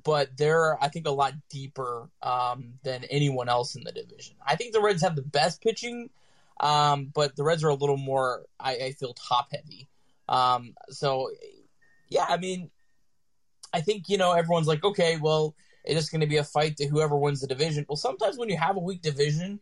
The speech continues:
and when you have a team that, that is, is a real bottom feeder in the Pirates, um, if one of these other N L Central teams, um,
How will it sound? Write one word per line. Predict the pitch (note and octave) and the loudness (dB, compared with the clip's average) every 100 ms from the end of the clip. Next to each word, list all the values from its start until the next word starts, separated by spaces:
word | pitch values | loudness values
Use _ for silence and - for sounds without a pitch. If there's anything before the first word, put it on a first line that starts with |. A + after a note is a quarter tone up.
| _ _ _ - | _ _ _ -4
and | C#3 | 2
when | D3 | 4
you | D3 | 2
have | C3+ D3 F3 | 2 0 2
a | D#3 | 0
team | - D#3+ E3+ D#3 | 0 -2 0 2
that, | C#3 C3+ - - | 2 2 0 -2
that | C3+ C3 B2+ | 0 0 0
is, | C3+ C3+ C#3+ - - G4+ - - | -2 -4 -12 -12 -6 -6 -6 -4
is | C#3+ C3 | 0 2
a | |
real | B2+ D3 | 2 2
bottom | C#3 B2+ C3+ C3+ C3 | 2 -2 -2 -2 -4
feeder | - C3+ C3 B2+ | -8 -4 0 0
in | B2 | -2
the | A#2 | -6
Pirates, | - D#3 D3 B2+ B2 - - _ _ _ - | 0 0 0 -2 -8 -14 -20 _ _ _ -8
um, | - D3 C#3+ - | 0 0 0 -2
if | D3 - | -6 -4
one | G3 D#4+ | -6 -6
of | B3+ | -4
these | E3 | 0
other | D#3+ F3+ E3 | 2 2 0
N | C#3+ | 0
L | C#3+ C3 | 0 0
Central | - C3+ C3+ B2+ | -2 -6 -4 -8
teams, | - C3+ B2+ B2+ B2 A#2+ - _ _ _ - | -6 -4 -2 -4 -6 -8 -10 _ _ _ -6
um, | C3 B2+ B2 A#2+ A#2+ | 0 2 2 0 -6